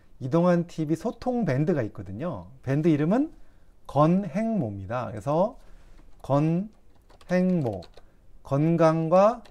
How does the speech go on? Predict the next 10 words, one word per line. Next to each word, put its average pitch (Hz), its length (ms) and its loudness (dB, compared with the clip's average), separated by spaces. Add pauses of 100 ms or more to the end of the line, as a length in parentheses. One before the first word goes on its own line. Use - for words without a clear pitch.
(800)
행복한, 196 600 0 (540)
어, 113 320 -6
모임입니다. 107 720 0
건강하고 135 420 0
행복한 147 380 -4
모임. 104 300 -10
그래서 127 120 -8
건행모 170 540 0
밴드에 147 440 0
들어오셔서, 117 800 -2